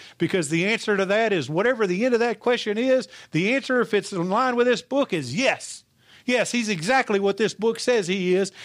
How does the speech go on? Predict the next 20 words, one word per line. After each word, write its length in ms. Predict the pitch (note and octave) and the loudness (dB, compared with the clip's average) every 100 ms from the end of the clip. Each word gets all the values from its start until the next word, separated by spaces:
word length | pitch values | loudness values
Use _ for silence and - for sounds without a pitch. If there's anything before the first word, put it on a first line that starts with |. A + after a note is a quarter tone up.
| - | -4
in 160 | F#3+ G3+ | -2 2
every 300 | A#3 B3 B3 | 2 0 -2
form 340 | - B3 B3 | 0 0 2
or 80 | A#3 | 0
fashion. 460 | - G#3 D#3 D3+ D#3 | 0 0 -2 -4 -4
You're 180 | A#3+ | -2
struggling, 560 | G#3+ - B3 B3+ C4+ A#3+ | -4 -2 0 0 -2 -2
you're 120 | A3+ | -4
crushed, 440 | A#3 A#3 B3+ A3+ A#3+ | -4 -2 -2 -2 -2
you're 180 | A#3+ | 0
hurting. 420 | G#3 C4 B3+ B3 G#3+ - - - - | 0 -2 -4 -10 -12 -14 -20 -20 -20
The 200 | E3 F#3+ | -6 -2
Bible 340 | F#3 B3 B3 G3+ | 2 2 2 2
says 260 | B3 A#3+ | 2 2
that 140 | G#3+ G3 | 2 0
he's 240 | C4 G#3+ | -2 -2
the 160 | A#3 B3 | 0 0
answer 320 | C4+ F3+ C#3+ | 0 -2 -4
for 160 | D3 | -2
that. 340 | C3 A#2 F#2+ | -2 -2 -6